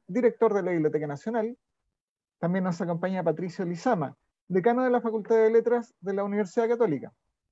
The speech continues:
También está Pedro Maino, profesor de literatura de la Universidad Andrés Bello y director de la editorial Ediciones de los Diez. Es muy importante también destacar que él es el curador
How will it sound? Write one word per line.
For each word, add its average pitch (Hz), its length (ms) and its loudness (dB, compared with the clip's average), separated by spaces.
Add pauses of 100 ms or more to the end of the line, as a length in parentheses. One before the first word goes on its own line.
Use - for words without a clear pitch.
(1400)
También 160 320 -2
está 170 220 -4
Pedro 175 240 2
Maino, 180 480 -2 (400)
profesor 190 420 -2
de 254 80 2
literatura 233 580 4
de 202 80 2
la 185 220 -2
Universidad 165 420 -4
Andrés 233 320 -2
Bello 262 380 -2
y 208 80 -4
director 233 460 2
de 233 80 2
la 220 80 0
editorial 185 440 -4 (340)
Ediciones 226 500 -2
de 226 80 0
los 220 160 -4
Diez. - 260 -8 (1300)
Es 170 320 0
muy 190 160 0
importante 196 380 -4
también 190 260 -4
destacar 190 420 -2
que 175 220 -4
él 180 80 2
es 185 160 -4
el 185 120 -2
curador 190 520 4